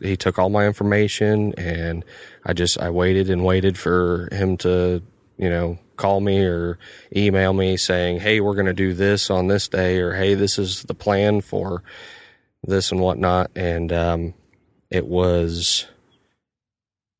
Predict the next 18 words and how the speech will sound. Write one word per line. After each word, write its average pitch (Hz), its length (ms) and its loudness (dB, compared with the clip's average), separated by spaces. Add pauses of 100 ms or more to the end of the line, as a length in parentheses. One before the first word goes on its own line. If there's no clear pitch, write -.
(200)
last 95 680 0
year, 95 640 0 (800)
two 107 140 0
thousand 98 360 0
fifteen, 87 680 -2 (640)
uh, 85 500 -2
in 90 400 0 (160)
July, 90 640 0 (380)
during 90 220 2
my 87 140 -2
vacation, 92 720 -2
I 87 100 -6
went 87 340 -4
back 90 260 0 (120)
to 87 340 -2 (600)
the 87 360 -2 (300)
Appalachia 92 600 0
area, 85 480 -4